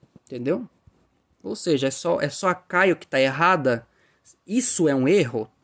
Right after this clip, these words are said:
né? Melhor dizendo assim. Não é, turma. Tinha um Apache S vinte e um também,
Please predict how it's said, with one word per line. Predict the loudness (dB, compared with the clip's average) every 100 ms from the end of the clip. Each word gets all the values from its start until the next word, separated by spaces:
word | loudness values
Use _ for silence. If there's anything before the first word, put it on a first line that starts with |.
| _
né? | -10 -6 -6
Melhor | -6 -6 -6
dizendo | -8 -8
assim. | -8 -10 -10 -12 _
Não | -14 -8
é, | -8
turma. | -10 -14 -16 -18 _ _ _ _
Tinha | -10 -4 -4
um |
Apache | -4 -2 -2 0
S | -2 -2
vinte | -4 -4 -6
e | -6
um | -4 -4
também, | -6 -6 -2 0 0 -4